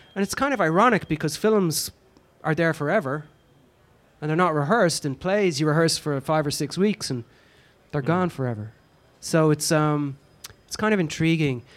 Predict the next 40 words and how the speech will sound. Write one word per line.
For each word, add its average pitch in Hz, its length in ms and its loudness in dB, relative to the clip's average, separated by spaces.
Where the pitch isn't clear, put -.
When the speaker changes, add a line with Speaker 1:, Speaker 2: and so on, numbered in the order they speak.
Speaker 1:
but 165 100 0
I 160 40 2
love 175 260 6
working 160 260 2
with 139 100 -2
actors, 139 420 -2
and 131 200 -6
it's 156 180 -10
actors 175 360 0
who 170 120 0
sh-, - 300 -4
who 165 240 0
show 165 280 0
me 160 140 0
the 143 100 0
work. 135 320 -4
It's - 180 -12
only 180 300 6
through 160 240 -4
working 151 260 -2
with 139 120 -4
them 147 260 -4
and 127 100 -6
what 143 140 -4
they 151 320 -2
know 151 280 0
they 139 160 -2
can 135 220 -4
do 139 400 -2
that - 140 -8
shows 143 280 -2
me 143 120 0
what 135 140 -2
works 131 240 -6
and 143 80 -4
what 127 100 -8
doesn't 135 240 -6
work. 127 340 -8
I've, - 300 -10
I've, - 240 -12